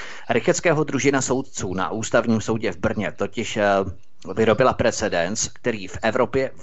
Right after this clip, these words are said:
vůbec nemá obdoby. K čemu tady vlastně došlo, V K?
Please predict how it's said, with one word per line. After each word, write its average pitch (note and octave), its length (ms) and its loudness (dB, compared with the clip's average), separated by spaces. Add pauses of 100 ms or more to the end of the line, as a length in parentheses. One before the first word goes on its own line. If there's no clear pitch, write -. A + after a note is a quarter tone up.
vůbec B2 520 2
nemá F#2+ 480 -4
obdoby. F2+ 480 -2 (460)
K - 80 -14
čemu C3 300 2
tady D3+ 180 2
vlastně D3 300 0
došlo, G#2+ 340 0
V C2 180 -4
K? - 80 -10